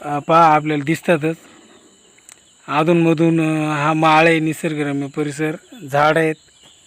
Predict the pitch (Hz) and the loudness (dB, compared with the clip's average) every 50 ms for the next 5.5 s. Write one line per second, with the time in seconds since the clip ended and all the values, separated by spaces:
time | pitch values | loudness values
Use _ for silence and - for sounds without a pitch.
0 | _ _ _ _ _ _ _ _ _ - - - - - _ _ _ _ - - | _ _ _ _ _ _ _ _ _ -20 -20 -20 -20 -20 _ _ _ _ -14 -10
1 | 147 156 170 180 190 190 196 196 208 220 208 - - 180 170 196 202 214 214 214 | -8 -6 -4 -4 -2 -2 -2 -4 -6 -8 -10 -14 -12 -6 -2 0 2 2 2 0
2 | 214 185 170 175 175 185 180 - - 190 185 190 185 180 175 170 170 170 165 151 | -2 0 2 4 4 4 4 2 4 4 4 6 4 4 2 2 4 4 4 4
3 | 170 170 165 135 - _ _ _ _ _ _ _ - - - _ _ _ _ _ | 4 4 2 0 -4 _ _ _ _ _ _ _ -20 -20 -20 _ _ _ _ _
4 | _ _ _ _ _ _ _ _ _ - _ - - - 175 170 147 180 175 170 | _ _ _ _ _ _ _ _ _ -20 _ -10 -2 2 2 2 4 4 2 4
5 | 160 156 - - 170 170 170 170 165 165 | 2 0 0 0 0 0 0 0 0 -2